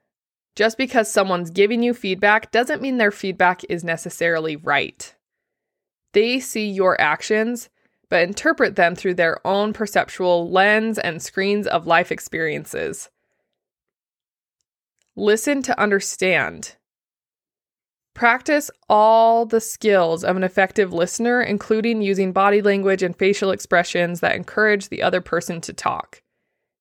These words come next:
Get all the feedback that you can gather from them.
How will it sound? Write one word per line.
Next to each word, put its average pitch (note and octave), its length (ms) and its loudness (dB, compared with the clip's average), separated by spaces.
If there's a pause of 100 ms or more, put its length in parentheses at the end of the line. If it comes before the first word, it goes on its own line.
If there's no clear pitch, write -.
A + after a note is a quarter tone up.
(140)
Get G#3+ 260 0
all A#3 300 4
the A#3 100 2
feedback F#3 460 -2
that F3 100 -6
you F3+ 140 -8
can F3 160 -12
gather D3+ 340 -2
from - 280 -8
them. - 280 -10